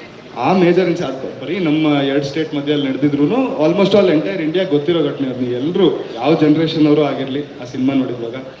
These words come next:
ನಾವು ಪ್ರಿಯಾಂಕ್ ಅವ್ರ ಕಾಲು ಎಳಿತೀವಿ ಆವಾಗ ಅವಾಗ, ಜೆನ್ ಜಿ ಅಂತ. ಈ ಜನರೇಷನ್ ಅವ್ರೂ, ಯಾಕಂದ್ರೆ ಇವ್ರು ಟೂ ತೌಸಂಡ್ ಸಿಕ್ಸ್ ಬಾರ್ನ್ ಅಂತೆ. So ಟೂ ತೌಸಂಡ್ ಫೋರಲ್ಲಿ ನಡೆದಿರೋ ಕತೆ ಇರೋದ್ರಿಂದ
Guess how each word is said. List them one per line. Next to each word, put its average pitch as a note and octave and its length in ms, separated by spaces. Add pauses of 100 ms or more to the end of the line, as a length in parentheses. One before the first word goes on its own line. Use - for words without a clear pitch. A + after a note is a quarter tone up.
(360)
ನಾವು B2 120
ಪ್ರಿಯಾಂಕ್ C#3 340
ಅವ್ರ C3+ 100
ಕಾಲು B2+ 220
ಎಳಿತೀವಿ B2 420
ಆವಾಗ A#2+ 120
ಅವಾಗ, A#2 340 (640)
ಜೆನ್ C#3 220
ಜಿ C3+ 160
ಅಂತ. A#2+ 200 (500)
ಈ F#3+ 140
ಜನರೇಷನ್ F3 580
ಅವ್ರೂ, D#3+ 540 (320)
ಯಾಕಂದ್ರೆ D3+ 300
ಇವ್ರು C#3 140
ಟೂ D#3 100
ತೌಸಂಡ್ D3 320
ಸಿಕ್ಸ್ - 320
ಬಾರ್ನ್ B2 240
ಅಂತೆ. - 360 (600)
So C#3+ 200 (200)
ಟೂ F3+ 120
ತೌಸಂಡ್ E3+ 300
ಫೋರಲ್ಲಿ F#3 340
ನಡೆದಿರೋ D3+ 280
ಕತೆ D3 240
ಇರೋದ್ರಿಂದ B2 420